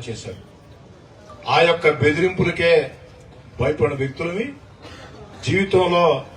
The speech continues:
మేం తప్పు చేయం, ఎవరికి భయపడం, తప్పు చేయనప్పుడు ఎవరికి భయపడాల్సిన అవసరం లేదు. అవసరమైతే ఎవరితోనైనా, ఎందాకైనా, ప్రజా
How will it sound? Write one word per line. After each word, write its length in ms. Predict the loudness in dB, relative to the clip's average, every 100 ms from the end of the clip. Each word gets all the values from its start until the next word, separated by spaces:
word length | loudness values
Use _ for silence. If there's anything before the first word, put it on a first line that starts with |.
| -20 -20 -20 -20 -20 -20 -20 -8 2
మేం 200 | 4 4 2
తప్పు 220 | 0 0 0 2
చేయం, 260 | 4 2 0 -10 -20 -20 -20 -20 -20 -20 -8 2 4
ఎవరికి 380 | 4 2 0 -2 2
భయపడం, 420 | 2 2 2 0 -2 -16 -20 -20 -20 -20 -20 -20 -20 -6 0
తప్పు 240 | 0 2 0
చేయనప్పుడు 500 | 2 2 2 2 2 2 0 -10 -20 -20 -10 -2
ఎవరికి 320 | 2 2 2 -2 2
భయపడాల్సిన 560 | 0 2 2 0 -2
అవసరం 260 | -4 -4 -2 0
లేదు. 220 | 2 2 2 -4 -12 -20 -20 -20 _ _ -10
అవసరమైతే 800 | -4 -2 -2 -2 0 0 2 2 4 2 -4 -20 -20 -16 -4 -2
ఎవరితోనైనా, 760 | 0 0 0 0 2 0 2 2 2 -2 -8 -18 -20 -20 -20 -8 -2
ఎందాకైనా, 680 | -2 2 2 2 2 2 2 0 -2 -8 -20 -20 -20 -20 -8
ప్రజా 320 | -6 -2 -2